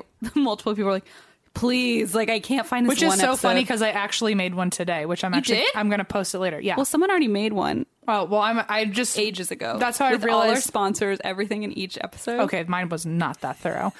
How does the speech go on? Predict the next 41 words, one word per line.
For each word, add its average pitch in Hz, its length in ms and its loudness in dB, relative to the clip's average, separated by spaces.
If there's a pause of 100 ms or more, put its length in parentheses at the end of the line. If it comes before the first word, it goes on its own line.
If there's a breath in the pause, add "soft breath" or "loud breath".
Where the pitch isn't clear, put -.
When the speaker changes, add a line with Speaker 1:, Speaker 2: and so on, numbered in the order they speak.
(140)
Speaker 1:
<laughs> 311 160 -2
Speaker 2:
But 277 160 4
I 262 80 4
did 359 240 2
find 240 260 2
out, 196 220 2
which 208 180 0
I 208 100 0
told 240 260 -2
you 220 80 0
guys 202 200 2
earlier, 185 220 2
to, 185 220 -8
I 196 100 -2
told 190 320 -4
Christine 185 320 -6
and 175 140 -6
Eva 170 160 -6
today, 175 260 -2 (320 soft breath)
is 214 180 0
that 202 380 0 (240)
this 277 320 0
is 247 140 0
currently, 202 800 0
this 208 280 -2
one 214 160 2
does 190 140 -2
not 180 220 -2 (160)
count. 165 260 -8
But 208 100 -2
as 240 220 0
of 226 100 0
last 208 440 -2
week, 220 300 0
we 214 100 2
have 240 180 0
one 220 220 2
hundred 247 680 0 (340)
recordings 226 840 -2
Speaker 1:
Yeah, 381 80 2 (160)
Speaker 2:
out 554 260 4